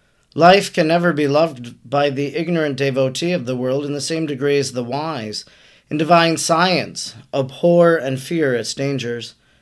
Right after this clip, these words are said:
This science was eminently possessed by the precursor of the Most Holy Son. Hence, knowing of the loss which threatened, he feared the risk. But since he that knows and dreads the treacherous seas of this world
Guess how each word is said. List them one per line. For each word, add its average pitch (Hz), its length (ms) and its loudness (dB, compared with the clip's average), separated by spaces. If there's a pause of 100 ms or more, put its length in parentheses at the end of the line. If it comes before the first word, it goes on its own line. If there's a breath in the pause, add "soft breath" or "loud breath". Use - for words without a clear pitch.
(480 soft breath)
This 220 180 4
science 220 360 4
was 180 160 2
eminently 190 500 2
possessed 156 460 0
by 143 80 4
the 139 100 2
precursor 147 640 -2
of 139 100 -2
the 143 60 -2
Most 151 260 -2
Holy 151 240 -2
Son. 147 520 -4 (580 soft breath)
Hence, 175 400 2
knowing 180 280 4
of 180 120 -2
the 160 40 0
loss 151 400 4
which 135 240 -4
threatened, 147 480 0
he 151 160 -6
feared 175 320 -4
the 175 100 -4
risk. 180 500 -6 (560 soft breath)
But 185 140 2
since 208 320 2
he 254 180 0
that 247 220 0
knows 202 380 4
and 190 120 2
dreads 147 480 2
the 139 120 -4
treacherous 190 600 -2
seas 202 640 -4
of 180 160 -4
this 160 220 -4
world 123 400 -2